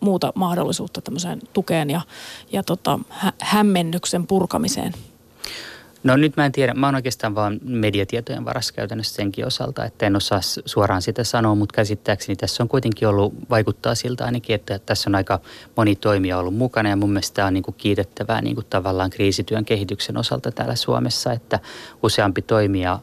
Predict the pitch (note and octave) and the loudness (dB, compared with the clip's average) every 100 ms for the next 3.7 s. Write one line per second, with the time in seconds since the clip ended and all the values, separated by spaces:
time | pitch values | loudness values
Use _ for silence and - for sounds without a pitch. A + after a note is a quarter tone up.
0 | - G2 E2+ - F#2 F#2 F#2 F#2 F#2+ G#2 | -2 -2 -2 -2 -2 0 2 2 0 0
1 | F2+ - A#2 A2 - G2 - G2 F#2+ F#2 | 0 2 0 0 -2 -2 0 -2 -2 -2
2 | G2 A2+ A2+ - B2+ G#2+ F#2 - - A#2+ | -2 -2 -2 -4 -4 -2 -2 -2 0 2
3 | G#2+ G2 F#2+ - - A2 G#2+ | 4 2 0 -4 -4 -2 -4